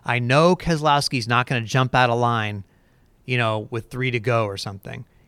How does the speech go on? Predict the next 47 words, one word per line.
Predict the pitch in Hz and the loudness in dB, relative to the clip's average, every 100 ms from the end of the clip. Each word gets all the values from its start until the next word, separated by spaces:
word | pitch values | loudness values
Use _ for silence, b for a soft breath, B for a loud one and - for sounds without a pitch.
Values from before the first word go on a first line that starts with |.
| _ | _
He's | - 120 | -12 -4
like, | 120 | -2
"I, | 120 127 | 0 0
I | 123 123 | 2 2
know | 123 139 | 6 6
he's | 143 139 131 | 6 2 0
gonna, | 143 123 110 b | 0 -2 -4 b
he's | b 160 151 | b -2 2
gonna | 160 | 0
try | 147 170 | 2 4
to | 147 | 4
win | 131 143 | 4 0
this | 127 - | 0 -2
race | 131 117 | -2 -2
himself." | 117 - 135 107 - - _ _ _ _ _ - | -6 -2 -2 -2 -6 -20 _ _ _ _ _ -8
And | 120 | -2
so | 143 123 | 0 0
he | 143 | -2
was | 143 127 | -2 0
like, | 120 | 0
"I'm | 120 135 | 0 0
gonna | 139 139 | 2 2
be | 139 139 | 2 2
on | 127 | 0
his | 123 117 | 0 0
back | 131 117 - | 0 0 0
bumper." | 135 113 98 | -2 -4 -2
Now, | 127 131 123 b b | 2 2 0 b b
I've | 143 | -8
seen | - 190 | -2 -2
some | 208 196 | 0 0
people | 202 202 | -2 0
on | 202 196 | 0 0
Twitter | - 151 135 139 - _ _ | 0 0 2 -2 -6 _ _
talk | - 139 135 | 0 0 2
about, | 135 131 | 0 0
they | 127 131 | 0 -2
think, | 165 147 - _ _ _ _ - | -2 -4 -6 _ _ _ _ -2
um, | 127 120 113 107 110 | 0 0 -2 -6 -4
McDowell | 131 131 - 139 156 113 113 117 _ _ _ _ _ _ | -2 -2 4 4 6 4 0 -8 _ _ _ _ _ _
pushed | - 170 - | 0 0 0
Keselowski, | 175 147 135 135 - 131 | -2 0 2 2 0 -4
got | 127 127 | -2 -2
him | 139 131 | 0 -2
out | 123 | -2
of | 110 | -4
shape, | - 147 117 - | 0 0 0 -4